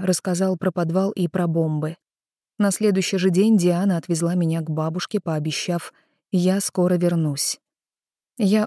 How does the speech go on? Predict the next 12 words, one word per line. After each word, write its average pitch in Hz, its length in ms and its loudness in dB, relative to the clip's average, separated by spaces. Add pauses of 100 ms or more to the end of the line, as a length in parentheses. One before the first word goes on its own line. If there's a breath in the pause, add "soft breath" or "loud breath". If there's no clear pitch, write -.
уплываю 196 640 0
далеко. 175 600 -2 (260)
Прощай, 185 560 -4
любовь 175 460 -4
моя. 156 420 -4 (540)
Когда 170 420 0
обратно 165 460 0
возвернусь, 160 760 -2 (400)
пока 170 380 -4
не 170 160 0
знаю 156 420 -2
я. 143 320 -8